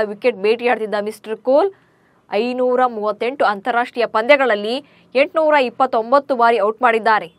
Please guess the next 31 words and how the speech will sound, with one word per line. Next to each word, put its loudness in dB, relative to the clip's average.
ಅದರಲ್ಲೂ -2
ಸೊನ್ನೆ -4
ಪಾಯಿಂಟ್ -2
ಸೊನ್ನೆ -4
ಎಂಟು -4
ಸೆಕೆಂಡ್‌ಗಳಲ್ಲಿ 2
ಮಾಡಿದ 8
ವೇಗದ 6
ಸ್ಟಂಪಿಂಗ್ -2
ದಾಖಲೆಯನ್ನ -2
ಹೊಂದಿದ್ದಾರೆ. 0
ಸದ್ಯ 8
ವಿಶ್ವದ 2
ಸಾರ್ವಕಾಲಿಕ 2
ಶ್ರೇಷ್ಠ -2
ವಿಕೆಟ್ 0
ಕೀಪರ್ -4
ಪಟ್ಟಿಯಲ್ಲಿ -2
ಮೂರನೇ -2
ಸ್ಥಾನದಲ್ಲಿದ್ದಾರೆ. -2
So, 8
ಒಂದು 6
ಕಾಲದಲ್ಲಿ 6
ಟೀಮ್ -4
ಇಂಡಿಯಾದಲ್ಲಿ 2
ವಿಕೆಟ್ -2
ಕೀಪರ್ 0
ಅಂದ್ರೆ 0
ಧೋನಿ -4
ಒಬ್ರೇ 2
ಇದ್ರು. -2